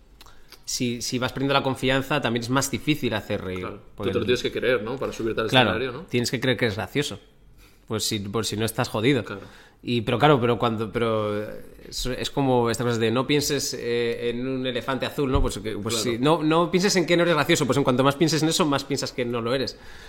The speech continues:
Speaker 1: Entonces,
Speaker 2: ¿Y
Speaker 1: es
Speaker 2: cómo
Speaker 1: algo
Speaker 2: te
Speaker 1: complicado.
Speaker 2: levantaste de esa caída de la segunda
Speaker 1: Pues
Speaker 2: vez que te
Speaker 1: no,
Speaker 2: bajaste?
Speaker 1: no me acuerdo, sé que me fui a casa totalmente hundido, pero bueno, luego fui a probar a otro sitio, eh, me fue mejor,
Speaker 2: Sí.
Speaker 1: luego, pues eso, tienes muchos altibajos.
Speaker 2: Vas aprendiendo al final, ¿no? Y
Speaker 1: También aprendes
Speaker 2: pero
Speaker 1: muchas cosas.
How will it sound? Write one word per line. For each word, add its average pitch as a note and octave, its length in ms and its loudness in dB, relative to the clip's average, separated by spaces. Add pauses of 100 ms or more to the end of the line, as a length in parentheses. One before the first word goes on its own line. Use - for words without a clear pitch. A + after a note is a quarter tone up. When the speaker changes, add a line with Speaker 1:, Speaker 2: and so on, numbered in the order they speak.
(180)
Speaker 1:
Entonces, A#2 280 -2
Speaker 2:
¿Y A2+ 60 -4
Speaker 1:
es G#2 60 -2
Speaker 2:
cómo B2 140 4
Speaker 1:
algo B2+ 80 6
Speaker 2:
te B2 60 8
Speaker 1:
complicado. A2+ 140 6 (220)
Speaker 2:
levantaste A2+ 80 -2
de A2 60 0
esa G#2+ 180 -4
caída G#2+ 260 -2
de G#2 120 -2
la G#2+ 100 -6
segunda G#2 580 -6 (240)
Speaker 1:
Pues G#2+ 120 -6
Speaker 2:
vez G2+ 80 -4
que A2 80 -2
te G#2 40 0
Speaker 1:
no, A2+ 120 2
Speaker 2:
bajaste? A2 200 0
Speaker 1:
no A#2+ 80 4
me C#3 80 12
acuerdo, A#2+ 340 6
sé G#2+ 120 0
que A#2+ 80 0
me A#2+ 100 2
fui A#2+ 140 2
a A2 60 4
casa A#2+ 220 2
totalmente A2 340 -2
hundido, A#2+ 280 0
pero A2 120 -4
bueno, B2+ 160 0
luego A2+ 160 -2
fui A#2 180 -4
a A2 80 -2
probar G#2 160 -4
a G#2 40 -4
otro - 140 -8
sitio, C3+ 560 -4
eh, A2 540 -10
me G#2+ 160 -8
fue G2+ 140 -10
mejor, C3+ 500 4
Speaker 2:
Sí. A#2+ 40 -6 (120)
Speaker 1:
luego, G#2 260 -4
pues G#2 160 -10
eso, - 320 -12
tienes G#2 260 -8
muchos G#2 240 -8
altibajos. A2+ 560 -6
Speaker 2:
Vas B2 160 0
aprendiendo A2+ 440 -4
al G#2 80 -10
final, G#2 300 -8
¿no? G#2+ 80 -12 (200)
Y - 60 -8
Speaker 1:
También A#2 180 2
aprendes A2+ 280 2
Speaker 2:
pero A#2 80 0
Speaker 1:
muchas G2 160 -4
cosas. B2+ 400 -2